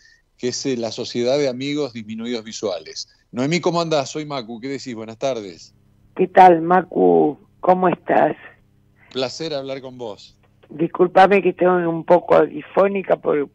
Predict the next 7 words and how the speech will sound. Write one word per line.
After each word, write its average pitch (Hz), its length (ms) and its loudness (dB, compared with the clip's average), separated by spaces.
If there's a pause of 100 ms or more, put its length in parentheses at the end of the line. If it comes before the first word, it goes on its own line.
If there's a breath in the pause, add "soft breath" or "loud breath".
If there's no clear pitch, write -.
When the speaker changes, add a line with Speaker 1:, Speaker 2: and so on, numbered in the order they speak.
Speaker 2:
por 143 180 -4
estos 156 320 -6
cambios 160 400 2
de, 135 300 -4 (520 soft breath)
del 151 200 -2
tiempo. 175 840 -4
Speaker 1:
Sí, - 60 -12